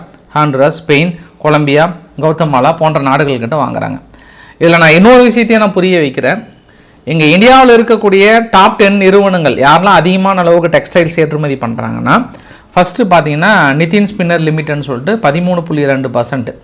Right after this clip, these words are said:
அதுக்கப்புறம் அடுத்தடுத்த நிறுவனங்களோட பர்சன்டேஜோட நான் போட்டிருக்கேன் நானு. இதுல அந்த டாப்,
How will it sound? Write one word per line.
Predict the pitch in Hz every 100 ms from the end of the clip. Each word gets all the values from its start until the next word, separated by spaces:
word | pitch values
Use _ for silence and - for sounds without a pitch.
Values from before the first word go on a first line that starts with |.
| _ _ _ _ _ -
அதுக்கப்புறம் | 165 180 160 190 214 196 151 127 131 - - -
அடுத்தடுத்த | 160 180 208 196 196
நிறுவனங்களோட | 170 180 175 160 143 156 185
பர்சன்டேஜோட | 143 - 165 147 131
நான் | 147 151 131
போட்டிருக்கேன் | 135 127 123 123
நானு. | 123 107 - _ _ -
இதுல | 147
அந்த | 143 139 131 -
டாப், | 190 240 247 -